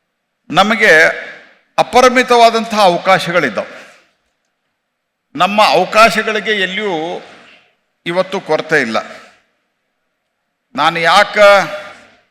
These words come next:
ಈ ಮಾತು ಹೇಳ್ತಾ ಇದ್ದೇನೆ ಅಂತಂದ್ರೆ, ಈ ಫೋರಮ್ಮು ಮುಖ್ಯವಾಗಿ ಮಾಡಬೇಕಾಗಿರುವಂಥದ್ದು ಕೆಲಸ ಅಂತಂದ್ರೆ, ನಮ್ಮ ಮಕ್ಕಳಿಗೆ,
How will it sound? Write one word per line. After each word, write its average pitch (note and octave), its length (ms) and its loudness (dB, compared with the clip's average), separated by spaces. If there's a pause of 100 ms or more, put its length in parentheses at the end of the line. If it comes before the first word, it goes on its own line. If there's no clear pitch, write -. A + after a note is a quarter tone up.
(280)
ಈ F3 80 -6
ಮಾತು F#3 320 2
ಹೇಳ್ತಾ F#3+ 240 2
ಇದ್ದೇನೆ F3+ 300 2
ಅಂತಂದ್ರೆ, C#3 760 -6
ಈ F#3+ 160 -4
ಫೋರಮ್ಮು F#3 1000 -2 (720)
ಮುಖ್ಯವಾಗಿ A3+ 760 2
ಮಾಡಬೇಕಾಗಿರುವಂಥದ್ದು G3 1300 2
ಕೆಲಸ F3+ 320 -6
ಅಂತಂದ್ರೆ, D3+ 840 -2 (1160)
ನಮ್ಮ G3 400 -2 (1080)
ಮಕ್ಕಳಿಗೆ, E3+ 880 -2